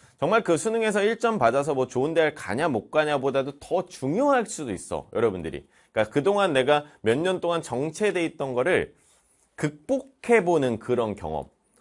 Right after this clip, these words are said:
"아, 이게 되는구나." 하니까 라는 거를 한번 경험해보면 그 다음에 뭘 하더라도 훨씬 더, 더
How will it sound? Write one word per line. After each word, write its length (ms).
"아, 180
이게 180
되는구나." 720
하니까 680
라는 240
거를 200
한번 240
경험해보면 800
그 120
다음에 220
뭘 260
하더라도 680
훨씬 280
더, 120
더 280